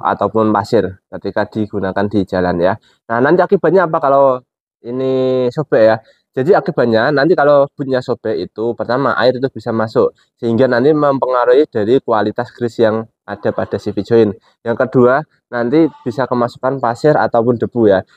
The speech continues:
Jadi nanti kalau kemasukan pasir atau debu itu juga bisa mengakibatkan, eh, tingkat keausan menjadi lebih cepat. Jadi nanti di bagian, eh, poros C V joinnya ini bisa cepat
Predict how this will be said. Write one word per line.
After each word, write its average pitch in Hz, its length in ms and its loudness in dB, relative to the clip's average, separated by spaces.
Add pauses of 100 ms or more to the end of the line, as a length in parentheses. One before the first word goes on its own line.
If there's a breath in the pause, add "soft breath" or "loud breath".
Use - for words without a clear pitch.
Jadi 110 220 -2
nanti 160 320 4
kalau 147 160 2
kemasukan 135 400 -2
pasir 127 240 -2
atau 113 240 -2
debu 107 400 -4
itu 131 160 -6
juga 113 240 -2
bisa 110 240 -6
mengakibatkan, 104 800 -4 (340 soft breath)
eh, 110 140 -2
tingkat 135 340 0
keausan 117 460 0
menjadi 113 420 -4
lebih 117 240 -4
cepat. - 380 -16 (160)
Jadi 131 320 0 (260 loud breath)
nanti 113 300 0
di 131 80 -2
bagian, 104 720 0 (260)
eh, 98 460 2
poros 113 320 -2
C 120 80 -6
V 127 100 -2
joinnya 107 380 2
ini 123 240 2
bisa 120 560 -4 (480)
cepat 104 340 -8